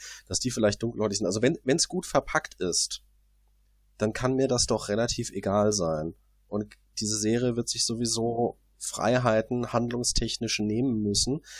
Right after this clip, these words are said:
Das Einzige, was ich mir wirklich vorstellen könnte, äh, wo es blöd kommt, ist, wenn das halt einfach nur eine Darstellerin, eine Asiatin oder eine Afrikanerin, oder, also mit asiatischer oder afrikanischer Herkunft ist,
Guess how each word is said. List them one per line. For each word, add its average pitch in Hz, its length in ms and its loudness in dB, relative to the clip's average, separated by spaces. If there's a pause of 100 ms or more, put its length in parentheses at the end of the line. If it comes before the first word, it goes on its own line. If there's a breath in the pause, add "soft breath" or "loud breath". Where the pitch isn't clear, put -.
(140 loud breath)
Das 113 200 -2 (100)
Einzige, 160 680 4
was 120 120 2
ich 131 80 2
mir 117 100 2
wirklich - 180 -2
vorstellen 117 460 2
könnte, 113 560 2
äh, 104 240 2
wo 101 60 -2
es 95 100 -4
blöd 127 280 0
kommt, 131 240 0
ist, - 180 -4
wenn 113 200 0 (440 loud breath)
das - 160 2
halt 123 120 2
einfach 120 260 2
nur 123 140 4
eine 120 120 4
Darstellerin, 113 680 2
eine 110 140 2
Asiatin 107 600 4
oder 98 140 4
eine 101 160 2
Afrikanerin, 113 680 0
oder, 90 200 0
also 82 300 -4
mit 85 160 -8
asiatischer 95 400 0
oder 85 80 2
afrikanischer 98 460 -4
Herkunft 113 420 -2
ist, 151 220 0